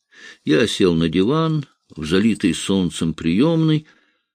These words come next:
Средних лет хозяйка, демонстрируя изысканные манеры, принесла холодный апельсиновый сок и два пончика.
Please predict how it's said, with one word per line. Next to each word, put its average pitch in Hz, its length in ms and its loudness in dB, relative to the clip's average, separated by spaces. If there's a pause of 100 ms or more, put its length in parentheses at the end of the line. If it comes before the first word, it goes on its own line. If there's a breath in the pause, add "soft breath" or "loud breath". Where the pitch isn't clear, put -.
(420)
Средних 160 580 2
лет 120 320 4
хозяйка, 117 640 -2
демонстрируя 92 960 2
изысканные 87 760 0
манеры, 123 440 0
принесла 95 720 0
холодный 78 500 0
апельсиновый 73 600 -6
сок - 500 -2
и 90 120 -2
два 78 260 -2
пончика. - 640 -2